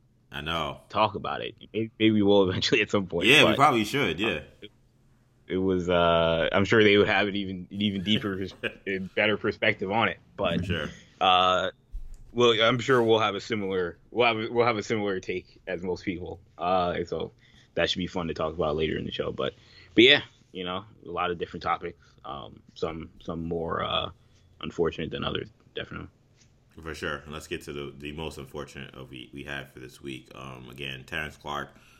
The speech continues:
Speaker 1: freshman guard for Kentucky, died in a car accident this week. This was Thursday in Los Angeles. According to the police and surveillance video, he had ran a red light,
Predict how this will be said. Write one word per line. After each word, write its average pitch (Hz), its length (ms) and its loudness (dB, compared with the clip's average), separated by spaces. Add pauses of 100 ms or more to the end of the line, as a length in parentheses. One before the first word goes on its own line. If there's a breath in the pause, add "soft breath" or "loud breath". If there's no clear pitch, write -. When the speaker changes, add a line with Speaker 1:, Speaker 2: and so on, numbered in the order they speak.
(120 soft breath)
Speaker 1:
freshman 95 340 -6
guard 90 420 0
for - 200 -12
Kentucky, 85 760 -6 (400 soft breath)
died 80 440 0 (120)
in - 80 -20
a - 40 -20
car 80 220 -4
accident 76 320 -10
this - 200 -18
week. 76 360 -12 (220)
This - 220 -20
was 64 120 -20 (120)
Thursday 78 500 -6
in 69 120 -12
Los 65 240 -14
Angeles. 73 560 -10 (580 soft breath)
According 76 300 -8
to 71 60 -8
the 69 60 -12
police 76 680 -8 (100)
and 69 220 -12
surveillance 71 460 -10
video, 71 560 -10
he 69 200 -12
had 64 140 -14
ran 69 240 -10
a 65 60 -12
red 76 240 -10
light, 78 320 -4